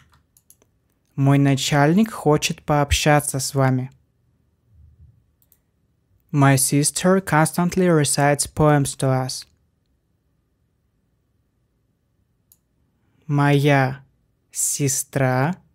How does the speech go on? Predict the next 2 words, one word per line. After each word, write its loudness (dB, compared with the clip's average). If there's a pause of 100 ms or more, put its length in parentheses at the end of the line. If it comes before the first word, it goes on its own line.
(400)
constantly, -2 (800)
постоянно 0